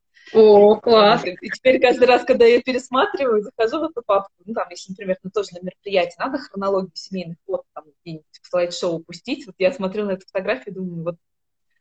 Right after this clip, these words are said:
Speaker 2: вспоминаю начало. Вот, с тех пор мы стали общаться. Как бы они к нам приезжали тоже, вот, э, этот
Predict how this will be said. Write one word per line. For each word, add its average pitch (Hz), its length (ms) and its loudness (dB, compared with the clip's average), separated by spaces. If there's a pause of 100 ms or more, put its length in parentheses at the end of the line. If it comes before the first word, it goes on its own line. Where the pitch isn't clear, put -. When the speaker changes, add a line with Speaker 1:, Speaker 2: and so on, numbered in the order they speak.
(760)
Speaker 2:
вспоминаю 226 680 0
начало. 175 600 -4 (380)
Вот, 208 220 -2
с - 60 -20
тех 277 160 -4
пор 277 160 2
мы 220 80 -2
стали 202 240 -2
общаться. 311 640 -4 (840)
Как 185 160 -10
бы 180 100 -6
они 226 200 -6
к - 60 -16
нам 311 160 -2
приезжали 277 520 -2
тоже, 240 300 0
вот, 202 220 -10
э, 180 500 0 (400)
этот 180 200 -14